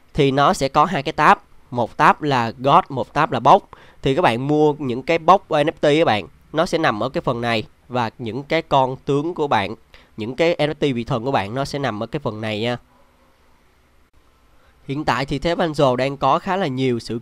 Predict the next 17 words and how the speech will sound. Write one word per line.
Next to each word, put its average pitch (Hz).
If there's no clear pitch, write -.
kiện 104
cũng 131
như 147
là 123
các 165
cuộc -
thi 135
để 110
các -
bạn 110
có 143
thể 127
giành 110
được 104
những 101
cái 143
suất 190